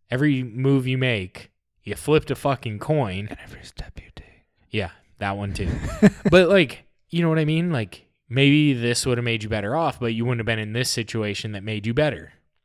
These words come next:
Speaker 1: You know, maybe, you know, your house is worth two hundred grand more, but you would have paid the same amount twenty years ago.
Speaker 2: Right.
Speaker 1: Which the two hundred grand would have been beneficial, but you would have never met this person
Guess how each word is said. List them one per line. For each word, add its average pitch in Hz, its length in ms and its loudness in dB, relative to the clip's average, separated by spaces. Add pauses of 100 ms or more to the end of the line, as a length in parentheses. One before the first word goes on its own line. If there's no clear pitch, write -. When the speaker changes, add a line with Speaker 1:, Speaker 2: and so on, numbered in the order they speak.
(320)
Speaker 1:
You 127 120 0
know, 107 340 -6
maybe, 123 680 -2 (400)
you 117 140 -4
know, 98 220 -4
your 101 180 -6
house 143 360 -4
is 104 120 -6
worth 107 260 -4
two 120 200 -4
hundred 107 240 -6
grand 107 260 -4
more, 127 300 0
but 113 160 -4
you 113 80 -2
would 113 80 -2
have 101 80 -6
paid 117 200 -4
the 104 80 -6
same 117 240 -4
amount 120 400 -6
twenty 110 260 -6
years 135 260 0
ago. 92 320 -10 (960)
Speaker 2:
Right. 104 280 -8 (480)
Speaker 1:
Which - 400 2 (880)
the 117 80 -8
two 143 200 4
hundred 107 260 -2
grand 151 320 0
would 127 100 0
have 104 80 -4
been 104 160 -4
beneficial, 127 640 0
but 127 280 -2
you 139 100 0
would 127 100 2
have 117 80 -2
never 117 220 -2
met 113 240 -6
this 117 180 -2
person - 420 -14